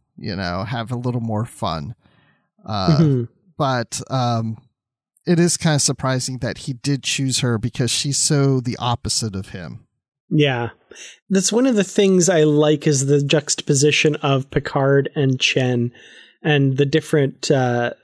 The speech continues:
Speaker 2: things that each of them brings out in the other. And that's something that,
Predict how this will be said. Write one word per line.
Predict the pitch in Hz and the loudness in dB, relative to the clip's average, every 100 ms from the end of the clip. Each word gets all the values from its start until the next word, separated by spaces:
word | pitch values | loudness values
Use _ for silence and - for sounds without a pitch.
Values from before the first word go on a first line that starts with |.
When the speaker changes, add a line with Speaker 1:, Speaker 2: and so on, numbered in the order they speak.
| - | -16
Speaker 2:
things | - 214 202 165 | 0 2 4 4
that | 170 147 | 2 2
each | 160 160 - | 0 2 0
of | 143 | 2
them | 139 135 | 2 4
brings | 143 139 131 | 4 4 4
out | 131 139 | 2 0
in | 139 131 | 0 0
the | 127 - | 0 -2
other. | 123 120 120 - - _ - | -4 -2 -4 -4 -8 _ -2
And | 139 139 | 2 4
that's | 143 - | 2 2
something | 151 143 147 139 | -2 0 0 0
that, | 127 131 123 | 0 0 0